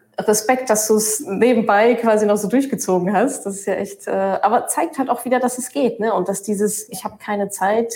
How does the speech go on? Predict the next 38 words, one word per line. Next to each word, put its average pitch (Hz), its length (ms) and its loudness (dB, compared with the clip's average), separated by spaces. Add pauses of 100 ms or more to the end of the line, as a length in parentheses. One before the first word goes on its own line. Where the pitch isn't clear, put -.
(440)
ähm, 208 720 2
und 196 220 0
du 196 80 -4
bist 196 140 -4
das 202 120 2
leuchtende 202 300 2
Beispiel 190 320 0
dafür, 202 400 0
eigentlich 196 240 0
eher - 100 -2
eine 190 160 0
Ausrede 196 460 0
ist, 196 220 -2
es 180 120 -12
halt 190 140 -4
immer 196 260 -2
weiter 208 280 -2
zu - 140 -14
schieben, 180 320 -6
sondern, 180 520 -2
wie - 80 -20
du 175 60 -20
schon 180 160 -14
sagtest, 185 380 -6
dann 185 120 -4
eine 180 80 -2
Sache 185 260 -6
von 185 200 -4
Prioritäten. 233 680 0
Und 214 220 2 (760)
meistens 262 480 0
geht 262 160 0
es 247 120 -2
ja 254 120 6
dann 240 220 2
doch 269 300 0
irgendwie, 170 480 2
ne? 254 180 6